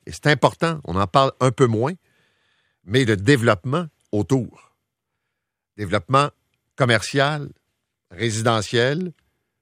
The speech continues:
avec quelques logements sociaux, parce que c'est de plus en plus la norme,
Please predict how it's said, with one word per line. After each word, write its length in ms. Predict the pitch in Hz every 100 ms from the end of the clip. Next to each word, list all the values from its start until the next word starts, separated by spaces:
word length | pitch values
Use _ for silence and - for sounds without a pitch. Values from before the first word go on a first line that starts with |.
| _ _ _ -
avec 400 | 104 113 123 -
quelques 420 | 151 156 127 -
logements 440 | 127 120 113 120
sociaux, 480 | 113 107 - 120 156 - _ -
parce 180 | 82 -
que 100 | 90
c'est 460 | - 87 80 69 _ _
de 80 | 71
plus 240 | - 95
en 100 | 90
plus 240 | - 101
la 180 | 82 62
norme, 420 | 78 113 151 147